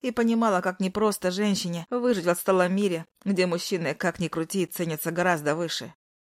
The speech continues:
Моя боевитость тоже была напускной. Однако Трейси свыклась с этим качеством настолько, что оно стало ее неотъемлемой частью. Она владела не только огненной магией, но и научилась профессионально метать ножи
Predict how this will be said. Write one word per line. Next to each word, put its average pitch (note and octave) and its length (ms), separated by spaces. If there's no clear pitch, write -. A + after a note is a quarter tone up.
Моя A#3+ 300
боевитость A#3 580
тоже G#3 260
была F3 240
напускной. E3+ 640
Однако F3+ 420
Трейси F#3 320
свыклась F#3 420
с - 60
этим E3+ 180
качеством E3+ 540
настолько, F3 640
что - 240
оно A#3+ 160
стало A#3+ 300
ее G#3 160
неотъемлемой A3 540
частью. - 560
Она B3 180
владела A#3 440
не G#3+ 100
только A3+ 300
огненной G3+ 400
магией, G3 540
но G#3+ 120
и - 20
научилась F#3+ 600
профессионально F#3 640
метать F3+ 360
ножи F#3+ 440